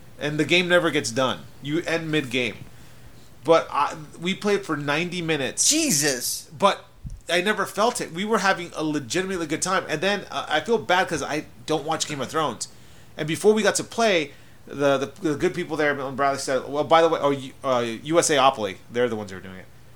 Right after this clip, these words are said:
Speaker 1: They said, "By the way, guys, we have a special guest to kick off the event, uh, our special celebrity guest from Game of Thrones,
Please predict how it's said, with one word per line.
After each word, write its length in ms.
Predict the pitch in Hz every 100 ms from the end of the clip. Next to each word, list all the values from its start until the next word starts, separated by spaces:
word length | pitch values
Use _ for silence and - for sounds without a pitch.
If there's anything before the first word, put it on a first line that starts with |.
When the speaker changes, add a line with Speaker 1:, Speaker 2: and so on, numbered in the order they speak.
| - -
Speaker 1:
They 60 |
said, 240 | 127 135 123
"By 160 | 156
the 60 | 170
way, 120 | 175
guys, 300 | 160 156 143
we 140 | 135
have 120 | 147 147
a 40 |
special 320 | - 160 185
guest 220 | 151 160
to 40 | 139
kick 220 | - 151
off 160 | 160 202
the 100 | 190
event, 300 | 151 139 - - - - - -
uh, 440 | 127 127 120 117 - -
our 200 | 135 131
special 400 | - - 156 180
celebrity 400 | - 156 147 156
guest 320 | 143 143 - -
from 180 | 135
Game 200 | 135 135
of 60 | 156
Thrones, 440 | 131 120 123 143